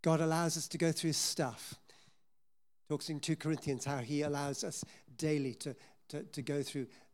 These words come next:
death experiences where life then flows out of us. We go through persecution, we go through all sorts of things, but that leads us to a place of real brokenness and openness so that the Spirit of God can flow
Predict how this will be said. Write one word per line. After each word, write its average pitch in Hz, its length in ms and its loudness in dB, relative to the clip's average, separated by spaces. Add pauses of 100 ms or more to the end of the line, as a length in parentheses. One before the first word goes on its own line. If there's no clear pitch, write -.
(100)
death 156 280 -2
experiences 147 800 -2 (180)
where 143 180 0
life - 580 -2 (100)
then 135 160 -4
flows 139 340 0 (100)
out 143 160 -4
of 131 100 -6
us. - 260 -8 (520)
We 156 100 2
go 170 140 8
through 160 280 2 (320)
persecution, 160 760 0
we 127 80 -6
go 160 140 4
through - 160 -2
all 214 180 8
sorts 196 220 0
of - 60 -8
things, 156 140 -4 (400)
but - 140 -6
that 202 240 4
leads 190 280 6
us 170 100 0
to 180 100 0
a - 20 4
place 165 260 2
of 147 100 -2 (340)
real 214 220 4
brokenness 202 760 2 (500)
and 165 200 2
openness 190 560 2
so 165 140 2
that 165 180 -4
the 139 80 -4
Spirit 160 280 0
of 131 60 -4
God 147 220 2
can - 140 -12
flow - 200 -4